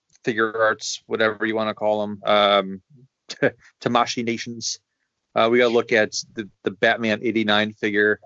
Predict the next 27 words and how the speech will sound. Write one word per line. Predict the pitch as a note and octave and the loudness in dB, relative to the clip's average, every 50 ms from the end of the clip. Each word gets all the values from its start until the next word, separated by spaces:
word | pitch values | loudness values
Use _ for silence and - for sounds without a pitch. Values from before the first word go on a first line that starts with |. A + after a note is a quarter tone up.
| - | -10
and | - G#2 G2+ G2 G2 G2 F#2+ - _ _ _ - | -6 -4 -4 -2 -4 -6 -8 -14 _ _ _ 0
as | C3+ D3 D3+ D3+ D3+ D3 C#3 | 2 2 2 2 0 0 2
I | C#3+ C3 | 2 2
predicted, | A#2 - A#2+ G2+ G2 A#2 A#2 - _ - A2+ G2+ F#2+ _ _ _ _ _ _ _ _ _ _ - | 0 -2 -8 -4 0 -2 -2 -2 _ -2 -2 -2 -2 _ _ _ _ _ _ _ _ _ _ -6
um, | - G#2 G2+ G2 G2 G2 G2 F#2+ F#2+ F#2+ _ _ _ _ _ - - | -2 0 2 2 2 2 0 -2 -6 -12 _ _ _ _ _ -14 -8
it's | A2+ A2+ G#2+ - - | -8 -8 -6 -6 -2
not, | B2 A#2 A2 G#2+ G#2 - _ _ _ _ _ _ _ _ _ - | 0 2 2 0 0 -4 _ _ _ _ _ _ _ _ _ -12
it | A#2 A#2+ | -10 -4
can't | G#2 B2+ A#2+ G#2+ | -2 -2 -2 0
really | A#2 A2+ G#2+ | 0 0 0
hold | G#2 G#2 A2 G#2+ G2 G2+ | 0 0 -2 -2 -4 -10
a | G2+ | -14
candle | - - - A2+ G#2+ G#2 G2+ F#2 | -12 -8 -6 -4 -4 -4 -4 -4
to | - G2+ | -4 -4
what | F#2+ G2+ F#2+ - | -2 -2 -4 -4
the | - | -4
Mezco | G2 G#2+ B2+ C#3 C3 - - B2+ | -2 0 0 0 0 0 0 2
one | A#2 A#2+ A#2+ A#2 | 2 4 2 2
is, | A2+ A2 G#2 A2+ | 2 0 0 -2
unfortunately. | G#2+ G2+ - A#2 A#2 G#2+ - - A2+ A2 G#2+ G#2+ G#2+ | -4 -2 0 2 2 2 0 -2 -4 -2 -2 -2 -2
It's | G#2+ G2+ - | -4 -6 -6
still, | - - A2+ G#2+ G#2 G2+ G2+ | -4 -2 0 0 0 -2 -6
you | G2 | -10
can | F#2+ G2 | -10 -8
see | G2 - A#2 | -6 -4 -2
the | G2+ G2 | -2 -2
joints. | F2+ G2 G#2+ G#2 G#2+ G#2 G#2 - - - - | 0 2 2 4 4 2 0 0 -2 -4 -4